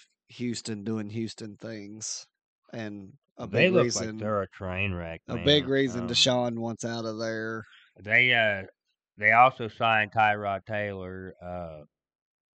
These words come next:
Speaker 2: why would you sign Tyrod?
Speaker 1: Why?
Speaker 2: I mean, I know Tyrod could be your backup to Deshaun, but you don't really need a, a veteran backup like that, or a hi-, you know, uh,
Speaker 1: No.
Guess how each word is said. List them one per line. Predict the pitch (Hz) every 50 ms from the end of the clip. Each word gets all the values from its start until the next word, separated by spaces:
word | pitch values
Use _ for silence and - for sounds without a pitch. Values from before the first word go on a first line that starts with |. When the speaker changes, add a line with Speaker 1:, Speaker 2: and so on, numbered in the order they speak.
| _ _ _ _ _ -
Speaker 2:
why | 90 95 101 107
would | 110 113 110
you | 110 110
sign | - - 113 110 104 101
Tyrod? | 95 110 104 101 101 98 98
Speaker 1:
Why? | - 117 113 113 110 107 107 107 131
Speaker 2:
I | - 107
mean, | 117 117 110 107 104 101 95 90 _ _ _ _ _ _ _ _ _ _ _ _ _ _ -
I | 95 107
know | 113 117 113
Tyrod | - 113 110 107 107 104 104 104 101 -
could | - 95
be | 95 101
your | 95 92 85
backup | 87 98 98 98 95 - - 98 92 - _ -
to | 90
Deshaun, | 87 85 78 - - 90 87 85 87 90 87
but | 85 82 - _
you | 95 101 113 120
don't | 120 117 104 90
really | 98 110 107 101 98 92
need | 95 98 101 104 104 98 95
a, | 92 90 87 85 82 - _ _ _ _ _ _ _ _ _ _ _ _ -
a | 87 87
veteran | 87 104 101 101 95 _ - 90 87
backup | 82 92 92 92 95 95 - 92 85 - _
like | 95 90 85 80 - _
that, | 90 95 95 95 92 87 _ _
or | - 92
a | 87 78
hi-, | 90 98 - -
you | 95
know, | 95 90 87
uh, | 90 90 90 87 85 82
Speaker 1:
No. | 131 135 135 131 120 113